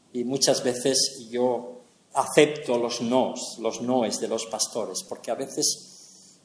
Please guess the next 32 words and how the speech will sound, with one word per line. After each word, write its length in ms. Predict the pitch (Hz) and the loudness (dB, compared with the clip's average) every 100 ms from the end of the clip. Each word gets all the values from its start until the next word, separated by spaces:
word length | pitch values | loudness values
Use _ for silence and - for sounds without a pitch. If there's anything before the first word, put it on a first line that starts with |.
| _ - | _ -2
lo 140 | 135 | 0
que 140 | 135 156 | 4 4
hacen 300 | 160 170 139 | 4 0 4
es 300 | - - - | 4 2 0
probar 580 | 143 123 127 165 113 - | 6 6 6 2 -2 0
si 240 | - - 120 | 2 2 0
realmente 640 | 127 127 123 131 120 127 | 2 0 0 -2 -2 -2
nuestros 480 | 113 110 - 113 - | -2 -4 -6 -6 -4
sueños, 880 | 151 131 107 95 - - - - - - | -2 -2 -4 -8 -12 -14 -20 -20 -20 -4
nuestro 360 | 123 - 123 | 0 2 2
deseo 580 | 104 113 - 147 110 87 - - - - _ _ | 4 6 6 6 4 0 -6 -16 -20 -20 _ _
es 240 | - 120 | 2 2
correcto 640 | - 127 117 123 123 - 104 | 4 2 2 0 -2 -6 -6
o 80 | |
no. 300 | 107 98 87 - _ _ _ | -6 -10 -14 -18 _ _ _
Y, 560 | 127 110 110 107 104 104 - - _ _ | -6 -6 -6 -8 -10 -12 -16 -20 _ _
bueno, 220 | 139 110 | 2 4
ahora 120 | 110 | 2
ya 140 | 117 127 | 2 2
sabéis 420 | - 113 117 123 | 0 0 0 0
que 420 | - 110 101 98 - - _ _ - | -2 -4 -4 -10 -20 -20 _ _ -6
ya 240 | 107 113 | -4 -2
no 240 | 113 113 | -2 -2
es 260 | 107 120 - | 0 2 4
hacer 320 | 107 - - | 4 0 -2
mimo 260 | 110 131 117 | -2 -2 -2
en 60 | 113 | -2
la 60 | |
iglesia, 440 | 113 127 156 170 123 | 0 4 6 6 4
sino 520 | - 113 101 101 101 | 0 -4 -8 -8 -8
que 580 | - 107 104 104 104 - | -8 -6 -6 -8 -12 -12
es 140 | 117 | -6